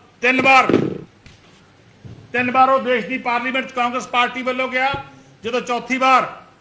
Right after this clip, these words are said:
ਭਾਰਤੀ ਜਨਤਾ ਪਾਰਟੀ ਵੱਲੋਂ ਟਰਾਈ ਕਰਨ ਲੱਗਿਆ ਕਿ ਹੁਣ ਮੇਰਾ ਵਿਰੋਧ ਹੋ ਗਿਆ, ਤਾਂ ਉਦੋਂ ਪੰਜਾਬ ਦੇ ਲੋਕਾਂ ਨੇ ਨਕਾਰਤਾ, ਰਿਜੈਕਟ ਕਰਤਾ, ਰੱਦ ਕਰਤਾ। ਤਾਂ ਉਸ ਤੋਂ ਬਾਅਦ ਜਾ ਕੇ ਅਮਿਤ ਸ਼ਾਹ ਜੀ ਦੀਆਂ ਲੇ-, ਲੇਲੜੀਆਂ ਕਰਦਾ ਰਿਹਾ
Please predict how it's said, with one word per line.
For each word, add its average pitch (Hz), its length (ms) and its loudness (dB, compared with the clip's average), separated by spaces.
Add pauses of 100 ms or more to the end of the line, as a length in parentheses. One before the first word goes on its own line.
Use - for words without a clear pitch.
(480)
ਭਾਰਤੀ 190 320 0
ਜਨਤਾ 247 300 -2
ਪਾਰਟੀ 247 340 -2
ਵੱਲੋਂ 254 180 -2
ਟਰਾਈ 247 260 -4
ਕਰਨ 247 260 -6
ਲੱਗਿਆ 254 360 -4 (380)
ਕਿ 226 60 -10
ਹੁਣ 240 160 -2
ਮੇਰਾ 247 200 0
ਵਿਰੋਧ 247 260 0
ਹੋ 240 160 2
ਗਿਆ, 262 280 -2 (760)
ਤਾਂ 240 100 0
ਉਦੋਂ 240 160 -2
ਪੰਜਾਬ 226 420 -2
ਦੇ 240 80 -2
ਲੋਕਾਂ 226 300 -6
ਨੇ 226 80 -8
ਨਕਾਰਤਾ, 208 920 0 (220)
ਰਿਜੈਕਟ 156 480 0
ਕਰਤਾ, 226 380 -2
ਰੱਦ 233 300 0
ਕਰਤਾ। 208 600 -4 (340)
ਤਾਂ 226 100 2
ਉਸ 226 120 -4
ਤੋਂ 240 120 -6
ਬਾਅਦ 262 380 2 (440)
ਜਾ 202 200 4
ਕੇ 247 400 2 (1400)
ਅਮਿਤ 277 240 2
ਸ਼ਾਹ 254 260 0
ਜੀ 262 120 -6
ਦੀਆਂ 262 200 -4
ਲੇ-, 247 200 -2
ਲੇਲੜੀਆਂ 240 560 -2
ਕਰਦਾ 254 360 -2
ਰਿਹਾ 262 360 0